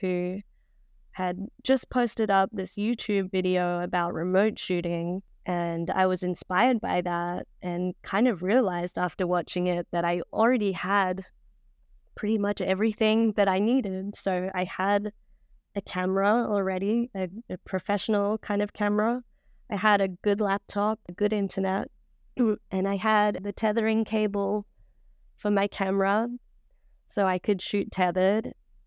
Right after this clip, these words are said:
And all I needed to do was, like, download the remote sharing software,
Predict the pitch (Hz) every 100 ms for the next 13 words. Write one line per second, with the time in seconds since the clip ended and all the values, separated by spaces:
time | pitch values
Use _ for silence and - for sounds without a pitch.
0 | _ _ - - 185 180 185 175 - 214
1 | 214 202 202 202 190 202 226 226 190 -
2 | 180 - 180 175 185 185 180 185 180 190
3 | _ _ _ _ - 170 175 175 175 175
4 | 196 202 202 - - 196 214 196 185 196
5 | - 190 170 - 185 185 196